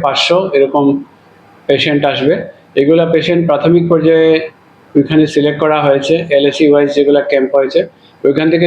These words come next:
যেগুলা শিলচর মেডিকেল কলেজে রেফার করা হয়েছে, এগুলা এখানে আসবে। আর যেগুলা ট্রিটমেন্ট আমাদের পক্ষে করা সম্ভব, আমরা এগুলা ট্রিটমেন্ট করে দেব। আর যেগুলা ট্রিটমেন্ট এখানে হবে না, এটা গুয়াহাটি মেডিকেল কলেজে পাঠানো হবে, সেখান থেকে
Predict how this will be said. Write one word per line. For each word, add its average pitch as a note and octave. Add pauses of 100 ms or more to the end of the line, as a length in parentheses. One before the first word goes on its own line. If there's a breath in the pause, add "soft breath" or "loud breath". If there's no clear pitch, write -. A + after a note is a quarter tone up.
যেগুলা D#3+ (100)
শিলচর E3
মেডিকেল D#3+
কলেজে E3
রেফার D3+
করা D3+
হয়েছে, C#3 (260)
এগুলা D3
এখানে C#3
আসবে। B2 (480 soft breath)
আর B2
যেগুলা D3+ (100)
ট্রিটমেন্ট D#3+
আমাদের D3
পক্ষে D#3
করা D3 (120)
সম্ভব, D3 (140)
আমরা C#3
এগুলা C#3+
ট্রিটমেন্ট D3
করে D3
দেব। D3 (520 soft breath)
আর A#2+
যেগুলা D3+ (100)
ট্রিটমেন্ট D3+
এখানে D#3
হবে C#3+
না, F3+
এটা D#3
গুয়াহাটি D3
মেডিকেল D3
কলেজে C#3+
পাঠানো C#3
হবে, D#3 (220)
সেখান D3
থেকে D3+